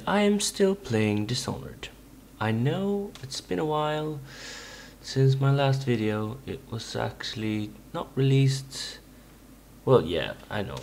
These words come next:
it was released yesterday. Anyway, um, so in this episode, I think I'm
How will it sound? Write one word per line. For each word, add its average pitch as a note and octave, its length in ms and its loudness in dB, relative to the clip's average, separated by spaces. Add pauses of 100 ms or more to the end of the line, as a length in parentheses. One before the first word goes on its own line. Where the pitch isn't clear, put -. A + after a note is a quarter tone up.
it C2+ 80 -14
was D2 200 -12
released B1+ 300 -12
yesterday. - 380 -12 (400)
Anyway, G2+ 520 4 (360)
um, G2 560 4 (560)
so B2+ 240 2
in C3+ 180 4
this E3 240 0
episode, D3 480 0
I D3 80 6
think - 580 0
I'm F2 340 -2